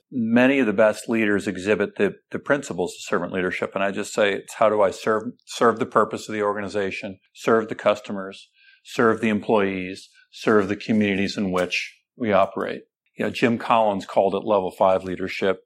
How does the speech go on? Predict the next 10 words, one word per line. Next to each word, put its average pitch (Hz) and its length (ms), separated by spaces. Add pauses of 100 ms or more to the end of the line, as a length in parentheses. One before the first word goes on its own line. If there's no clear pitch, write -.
Other 104 220
people 107 300
call 95 260
it - 60
different 98 300
things, 98 380
but 107 180
it's - 440
when 139 480
someone, 120 800